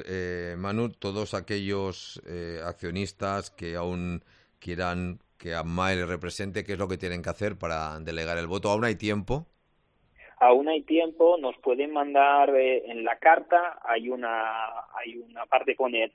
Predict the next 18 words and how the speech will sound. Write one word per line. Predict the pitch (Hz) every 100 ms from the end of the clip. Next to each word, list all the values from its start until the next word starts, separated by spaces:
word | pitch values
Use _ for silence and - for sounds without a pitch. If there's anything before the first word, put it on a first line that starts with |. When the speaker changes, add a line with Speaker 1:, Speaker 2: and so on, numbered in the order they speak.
| -
Speaker 2:
el | 113 110 110
ref | 131 147 160 - -
y | 117
password, | - 139 - 143 151 -
que | 110
es | -
lo | 117
que | - 117 110 -
se |
utiliza | 110 - 110 117 - 113
para | - 104 104
poder | 113 110 113 110 - _ _ _
entrar | - 107 107 113 107 107
a, | 104 104 104
a | 101 - _ _ 107
entrar | 107 - 113 110
en | 107 107 107
la, | 104 101 98